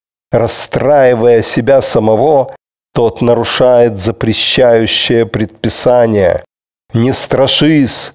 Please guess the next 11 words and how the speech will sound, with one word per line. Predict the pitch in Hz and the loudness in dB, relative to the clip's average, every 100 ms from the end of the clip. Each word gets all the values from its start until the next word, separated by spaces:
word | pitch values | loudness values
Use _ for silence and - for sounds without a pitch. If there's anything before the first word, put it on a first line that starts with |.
| _ | _
не | 110 127 | -2 0
бойся, | 139 139 156 147 - - 101 - - | 0 0 2 2 0 0 0 -2 -2
не | 127 151 | 0 0
паникуй | 156 156 151 - 180 156 110 - _ _ - | 0 0 0 2 2 2 0 -4 _ _ -4
и | 139 | 0
не | 147 | 2
нарушай | 147 147 143 - 156 156 147 | 2 2 0 0 2 4 2
строя | 127 - - 120 151 160 139 117 | 0 -2 -2 -2 0 2 2 2
перед | 131 117 113 101 | 0 -2 -2 0
ними». | 120 120 107 92 80 _ _ _ _ _ _ _ - | 0 2 0 -2 -6 _ _ _ _ _ _ _ -8
Дворим | 98 107 110 107 95 | -2 0 2 0 -2